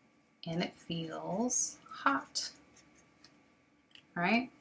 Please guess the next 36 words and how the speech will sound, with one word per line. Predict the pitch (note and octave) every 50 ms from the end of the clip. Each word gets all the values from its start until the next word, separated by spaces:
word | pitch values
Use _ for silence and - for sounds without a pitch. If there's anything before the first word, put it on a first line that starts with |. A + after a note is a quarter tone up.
| - -
Which | F#3 F#3 F3+ F3+ - -
hopefully | - G3 F3 F3 - F3+ F3
makes | F3 F3 E3 E3 -
sense, | - B3 D#4 E4 -
because | - A3 - F#3 F3
if | F3 -
it's | F3 F3 -
giving | E3 - G3+ G3+ G#3 G#3+ G#3 G#3
away | G3 F#3 F3+ F3+ F3+ F3+ F3 F3 F3 F3
more | F3 E3+ E3+ E3+ E3+ E3+
energy, | D#3+ D#3 D3+ - C#3+ C#3 - - - - - - - -
it's | - E3+ - -
giving | - - F#3+ F#3+ G3+ G#3 G#3
away | G3+ F#3+ F#3 F3+ F3 F3
heat, | E3+ - E3+ D#3+ - - - - -
this | E3 D#3+ - -
exothermic | - - F3+ - - F3+ F3 F3 F3 E3 E3 D#3+ -
reaction, | D#3+ D#3 D3+ D3+ - - - - - -
right? | E3 E3+ F3 E3+
Heat | - - - F#3+ -
is | - F3
being | E3+ E3+ D#3+ D#3 D#3
given | F3 F#3 F#3+ F#3+ F3+
away. | E3 D#3 D3+
It's | D#3 - -
releasing | D#3+ D#3+ E3+ F#3+ A3 A#3 A3 - - G#3+ G3
more | F#3+ F3+ F#3 -
energy | F3 E3+ F3 F3 E3+ - E3 E3+ F3 - - - - - - - -
than | F3+ E3+
it | E3 E3
needed | E3 D#3+ D#3+ E3 D#3+ -
to | - E3
react. | D3+ D3 C#3+ D3 D3 G#3+ A#3+ - - - - - - - - - - - - - - _ _ _ _ _ _ _ _ _
That | E3+ E3 E3
means | E3 E3 E3 E3+ E3 -
it's | - E3 - - -